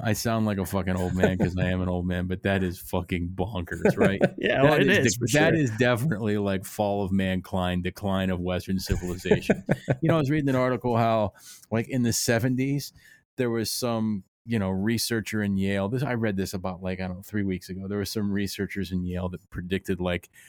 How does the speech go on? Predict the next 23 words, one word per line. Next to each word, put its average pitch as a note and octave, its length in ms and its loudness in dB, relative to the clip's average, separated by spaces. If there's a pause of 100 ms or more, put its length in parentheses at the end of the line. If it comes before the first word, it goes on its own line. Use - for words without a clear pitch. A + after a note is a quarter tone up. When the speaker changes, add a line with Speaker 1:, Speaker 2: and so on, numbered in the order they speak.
(300)
Speaker 1:
the F#2+ 220 -2
fall G2 400 -2
of F2+ 100 -6
society F#2+ 680 -2
sometime B2 560 -2
around, G#2+ 360 -2
like, G#2 180 -4
the G2 100 -4
year G2 160 0
twenty G2+ 300 -2
thirty F#2+ 380 -2
or F2+ 80 -4
twenty F#2 280 -4
forty, F#2 380 -2
and F#2 100 0
we're, F2+ 120 0
like, F2 180 -4
right F2 180 -2
on F2 120 -4
track F#2 300 -4
for G2 260 -4
it. G2 80 -8 (160)
Speaker 2:
Yeah. E2+ 220 -2